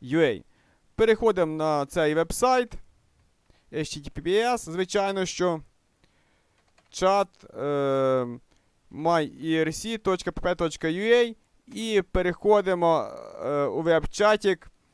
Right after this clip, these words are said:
І як бачите, у нас відкривається отака сторіночка. Е, вам по замовченню видається ось такий нік, який складається з основної частини MyKiwi, дефіс, N, і нуме-, оцей номерочок, він є чисто рандомний,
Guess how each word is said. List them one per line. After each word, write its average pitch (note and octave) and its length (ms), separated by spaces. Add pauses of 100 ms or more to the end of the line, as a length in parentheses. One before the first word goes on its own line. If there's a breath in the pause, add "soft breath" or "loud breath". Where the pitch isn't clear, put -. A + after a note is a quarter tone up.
(400 soft breath)
І F#3 120
як F3+ 220
бачите, G#3 460
у E3 40
нас E3+ 140
відкривається E3+ 360
отака E3 300
сторіночка. F#3+ 720 (880 soft breath)
Е, D3+ 540
вам F#3 420
по F#3+ 120
замовченню G3 520
видається E3+ 540
ось F#3+ 380
такий F3 500
нік, A3+ 360
який F3+ 180
складається F3+ 560
з D3 200
основної D#3+ 320
частини G3 520
MyKiwi, F3+ 720
дефіс, F3+ 640
N, G#3 400
і G3 600 (280)
нуме-, F#3 160
оцей F#3 300
номерочок, F#3 520
він F3 140
є E3+ 120
чисто F3 380
рандомний, D#3 800